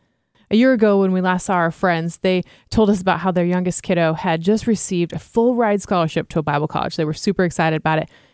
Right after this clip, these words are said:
and so was he. This year, it was clear something big had changed. They carefully and respectfully talked about some of the life choices he had made that had had massive implications. He was no longer following God. He was running headlong into sin.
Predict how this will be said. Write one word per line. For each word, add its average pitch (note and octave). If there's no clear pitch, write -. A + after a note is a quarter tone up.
and F#3
so E3+
was D#3
he. E3
This C#4
year, G3+
it -
was E3+
clear G3+
something F#3
big E3+
had E3
changed. -
They A3
carefully B3
and A3+
respectfully G3+
talked F#3
about F3+
some F#3+
of F3+
the F3
life F3
choices F3
he F#3
had F3
made E3
that F3+
had F3
had E3
massive E3+
implications. E3+
He G3
was E3
no F3
longer G#3+
following A3
God. E3+
He G3
was F3+
running E3+
headlong F3
into D#3+
sin. D3+